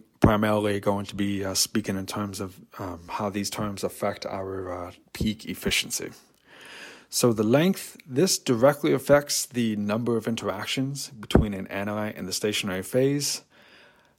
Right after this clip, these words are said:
A longer column provides more interactions. However, a longer column also leads to longer runtimes. The internal diameter is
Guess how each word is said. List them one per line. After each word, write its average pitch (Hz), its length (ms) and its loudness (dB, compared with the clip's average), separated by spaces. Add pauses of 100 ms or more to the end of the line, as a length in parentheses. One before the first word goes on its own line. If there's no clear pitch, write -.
A - 120 -4
longer 104 340 0
column 180 500 2
provides 104 400 0
more 104 220 -2
interactions. 131 920 -2 (360)
However, 110 720 0 (180)
a - 20 -6
longer 107 360 0
column 110 440 0
also 95 360 0
leads 95 360 -4
to 90 140 -6
longer 90 320 -2
runtimes. - 800 -6 (1080)
The 120 120 -2
internal 147 360 2
diameter 143 720 6
is 113 460 -2